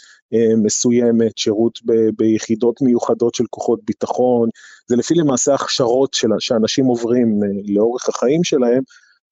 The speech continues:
וזה מה שהאגף קבע שזה מקנה תבחין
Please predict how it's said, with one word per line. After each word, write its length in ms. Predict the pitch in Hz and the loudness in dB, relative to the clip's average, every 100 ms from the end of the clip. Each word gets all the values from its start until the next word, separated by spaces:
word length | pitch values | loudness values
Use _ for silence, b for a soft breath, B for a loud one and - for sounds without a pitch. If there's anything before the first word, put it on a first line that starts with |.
| 107 107 | -20 -4
וזה 560 | 104 - 117 123 123 120 - | -4 0 0 2 2 0 -2
מה 260 | 117 113 | 0 0
שהאגף 1080 | 107 117 107 101 101 98 92 95 - 113 135 | 0 0 0 0 0 -2 -4 -6 -4 -2 -4
קבע 260 | - 104 107 | -2 -2 0
שזה 380 | 104 110 101 101 | -2 -2 -2 -2
מקנה 340 | 98 - 120 110 107 101 - | -4 -2 0 2 2 0 -4
תבחין 420 | 107 - 135 | -8 -4 -2